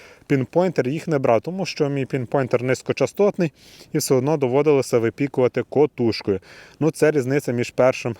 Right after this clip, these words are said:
Деусом. Але в мене котушка в першому Деусі така ж сама була, але навіть не Ікс тридцять п'ять, а ще старіша. Тому різниця там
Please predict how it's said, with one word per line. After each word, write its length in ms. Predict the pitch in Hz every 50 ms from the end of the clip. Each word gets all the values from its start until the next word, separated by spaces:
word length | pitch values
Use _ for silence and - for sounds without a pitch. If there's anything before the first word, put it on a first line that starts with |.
| - _ -
Деусом. 600 | 110 104 101 120 123 117 107 101 - - 107 113 -
Але 200 | 127 127 131 143
в 40 | 147
мене 220 | 160 175 180 156
котушка 420 | - - 135 - 170 - - - 123
в 40 |
першому 360 | - 147 143 - - 135 131 123
Деусі 360 | 123 127 127 123 - 127 117
така 240 | - 113 - 123 113
ж 80 | -
сама 300 | - 175 185 185 185 175
була, 280 | 160 165 165 165 156 - _ - - - - - _ _ _ -
але 260 | 117 117 127 156 170
навіть 280 | 170 165 160 156 - 156
не 120 | 143 160
Ікс 180 | 202 180 - -
тридцять 380 | - 156 143 - - 135 -
п'ять, 260 | - 139 117 117 - -
а 100 | 131 117
ще 200 | - - 170 151
старіша. 600 | - - - 156 151 156 139 113 - - 107 90 - _ _ _ _
Тому 360 | - 139 135 143 165 190 175 147
різниця 460 | 139 139 135 160 165 175 - 170 143
там 320 | - 160 156 151 156 156